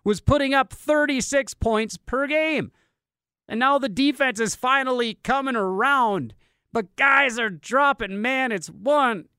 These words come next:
injury after another. How many teams could withstand the barrage of injuries that this team has faced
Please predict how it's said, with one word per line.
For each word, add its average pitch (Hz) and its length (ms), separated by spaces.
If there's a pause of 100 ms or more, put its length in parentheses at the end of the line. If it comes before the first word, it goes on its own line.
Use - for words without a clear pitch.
(160)
injury 214 580
after 233 460
another. 214 520
How 262 220
many 226 300
teams 262 400
could 220 160
withstand 254 580
the 220 60
barrage 233 500
of 196 80
injuries 240 420
that 214 180
this 277 300 (580)
team 277 260
has 202 160
faced - 560